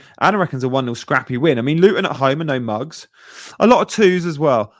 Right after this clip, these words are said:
I think we'll, we'll, we'll call this around a three average. I think we're gonna go for a, I think, I think it's fair to say that's probably about a two point eight,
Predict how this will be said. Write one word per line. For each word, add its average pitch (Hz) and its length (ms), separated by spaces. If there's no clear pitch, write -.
I 170 40
think 247 220
we'll, 196 220
we'll, 170 240
we'll 175 200
call 202 240
this 170 280
around 151 480
a 131 40
three 127 320
average. 104 520
I - 20
think 117 240
we're 170 80
gonna 156 200
go 120 340
for 120 400
a, 110 360
I 131 60
think, - 500
I - 80
think 214 160
it's 170 120
fair 143 340
to - 40
say 120 280
that's 110 160
probably 143 300
about 120 220
a 123 40
two 127 260
point 113 320
eight, 95 260